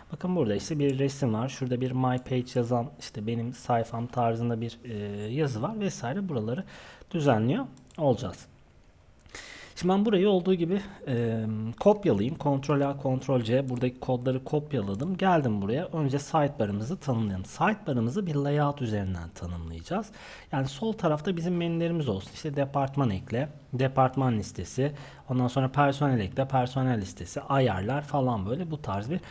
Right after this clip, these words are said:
sol menü oluşturalım. Shared klasörü içerisine arkadaşlar sağ tuşla tıkladım. Buraya bir tane layout ekleyeceğim. Add view. Buraya bir view tanımlaması yaparım. Bu view bir layout kullanmayacak. Çünkü kendisi zaten, e, bir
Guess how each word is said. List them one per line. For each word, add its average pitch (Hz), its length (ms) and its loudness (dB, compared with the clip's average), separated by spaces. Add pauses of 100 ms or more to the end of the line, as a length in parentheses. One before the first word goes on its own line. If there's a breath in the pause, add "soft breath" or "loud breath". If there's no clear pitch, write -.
(240 loud breath)
sol 151 380 2
menü 123 300 0 (460)
oluşturalım. 117 520 0 (400 loud breath)
Shared 233 380 4
klasörü 185 580 0
içerisine 196 500 0
arkadaşlar 110 500 -2
sağ 156 320 -2
tuşla 170 280 -8
tıkladım. 202 460 -4
Buraya 151 200 -2
bir 180 80 -10
tane 147 240 0
layout 131 500 2
ekleyeceğim. 143 500 -2
Add 147 320 -2 (180)
view. 120 440 0
Buraya 113 280 0
bir 98 180 -2
view 127 380 -4
tanımlaması 151 560 0
yaparım. 156 340 -4
Bu 170 140 0
view 196 360 -4
bir 160 320 -4
layout 151 380 2
kullanmayacak. 160 540 0
Çünkü 170 240 -2
kendisi 151 520 0
zaten, 147 440 2 (540 loud breath)
e, 113 340 2
bir 190 260 2